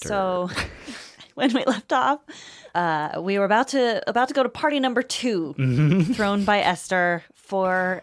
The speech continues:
Speaker 2: Love a
Speaker 1: uh,
Speaker 2: story that hinges on parties.
Speaker 1: Yes, for Haman and for her husband, King Xerxes, um, or Khashar Yishan, <laughs> um,
Speaker 2: Mm-hmm.
Speaker 1: or whatever it was. And, uh,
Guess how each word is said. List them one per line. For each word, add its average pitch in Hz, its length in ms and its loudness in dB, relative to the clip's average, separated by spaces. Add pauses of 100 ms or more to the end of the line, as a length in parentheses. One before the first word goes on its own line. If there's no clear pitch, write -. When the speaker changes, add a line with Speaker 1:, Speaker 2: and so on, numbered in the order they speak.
Speaker 2:
Love 170 80 2
a 147 100 2
Speaker 1:
uh, - 40 2
Speaker 2:
story 170 280 2
that 135 160 0
hinges 143 460 -2
on 131 180 -4
parties. 104 600 -2
Speaker 1:
Yes, - 420 -4
for 185 300 -4
Haman 226 540 -4
and 214 360 -6
for 214 120 -8
her 233 440 -6
husband, 254 560 -4
King 269 300 -8
Xerxes, 165 960 -6 (760)
um, 160 540 -2 (260)
or 170 340 -4
Khashar 180 460 0
Yishan, 165 520 0 (240)
<laughs> - 200 -18
um, 127 220 4
Speaker 2:
Mm-hmm. 147 380 4
Speaker 1:
or 165 160 -2 (240)
whatever 180 420 -2
it 165 80 -2
was. 165 280 -2 (760)
And, 214 440 0 (140)
uh, 190 440 4